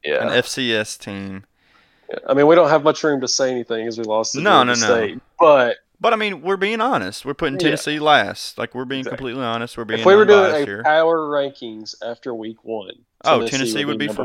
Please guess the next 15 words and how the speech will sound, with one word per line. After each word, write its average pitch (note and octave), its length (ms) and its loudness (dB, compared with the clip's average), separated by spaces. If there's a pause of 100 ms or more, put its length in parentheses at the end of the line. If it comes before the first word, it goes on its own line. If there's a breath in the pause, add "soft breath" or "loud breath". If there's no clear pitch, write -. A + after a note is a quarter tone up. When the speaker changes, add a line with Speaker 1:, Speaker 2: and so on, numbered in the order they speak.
Speaker 2:
fourteen. A2 280 -2
Speaker 1:
fourteen. - 280 -8 (360)
Speaker 2:
Arkansas - 420 -8
Speaker 1:
Yeah. A#2 60 0
Speaker 2:
would A#2+ 100 -4
be C3+ 100 -8
Speaker 1:
Arkansas, A2 320 0
Speaker 2:
thirteen. G2 240 -12 (460)
Speaker 1:
probably G#2+ 320 0
Ole A2 200 0
Miss, A#2+ 480 0
Speaker 2:
Ole A2+ 200 -2
Miss, A#2+ 80 -10
Speaker 1:
twelve. A2+ 640 0 (680)
Speaker 2:
Missouri. G#2+ 760 -6